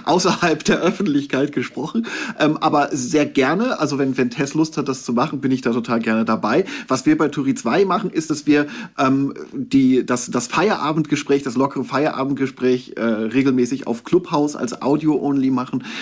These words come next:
Da haben wir also auch wieder spannende Sachen geplant. Demnächst steht, äh, Sebastian Mattis in den Schlaf-, äh, in den, in den, in den Startlöchern für uns, der Handelsblatt-Chefredakteur,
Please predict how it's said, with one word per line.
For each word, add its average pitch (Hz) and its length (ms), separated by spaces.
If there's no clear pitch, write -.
Da 120 120
haben 151 140
wir 143 100
also 139 160
auch - 140
wieder 135 180
spannende 135 380
Sachen 185 260
geplant. 151 480
Demnächst 139 460
steht, - 560
äh, 120 240
Sebastian 156 600
Mattis 180 600
in 151 400
den 147 520
Schlaf-, 139 580
äh, 139 200
in 139 80
den, 143 140
in 139 80
den, 147 240
in 143 80
den 139 160
Startlöchern 139 640
für 143 180
uns, 135 380
der 123 220
Handelsblatt-Chefredakteur, 131 1160